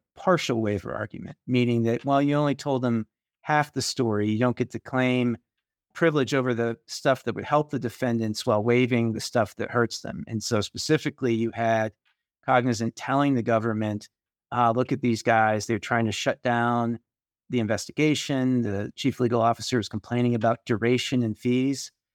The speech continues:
which I think is legitimate and happens a lot in our world. But the government then was going to use those as exhibits in the trial, and I guess plans still to do that. The court and the magistrate judge held in this particular case that, well, this is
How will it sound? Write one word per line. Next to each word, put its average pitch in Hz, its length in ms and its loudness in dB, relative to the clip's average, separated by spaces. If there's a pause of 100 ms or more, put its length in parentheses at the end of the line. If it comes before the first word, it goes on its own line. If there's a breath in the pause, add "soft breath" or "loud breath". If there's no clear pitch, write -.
(220)
which - 340 -8 (480)
I - 40 -12
think 120 200 0
is 101 260 -4
legitimate 127 540 0
and 110 140 -4
happens 120 360 -2
a 123 60 -2
lot 131 320 2 (180)
in 120 120 -4
our 123 160 2
world. 131 420 0
But 110 300 0 (300)
the 143 160 -2
government 131 400 2
then 139 100 0
was 135 120 0
going 143 160 0
to 127 60 0
use 156 320 0
those 101 280 -2
as 110 120 -2
exhibits - 720 -2 (100)
in 131 180 -2
the 143 80 0
trial, 143 600 0
and 107 240 -4 (100)
I 123 80 -6
guess 123 180 -8
plans 131 340 -2
still 127 180 -2
to - 140 -14
do 156 200 0
that. - 280 -6 (480)
The 131 60 -2
court 170 420 2
and 117 140 0
the 117 80 0
magistrate 131 480 0
judge 113 380 0
held 120 440 2 (340)
in 117 120 -2
this 113 140 0
particular 113 440 -2
case 165 320 0
that, 131 100 -4
well, 117 180 -2
this 156 160 -2
is 120 120 -4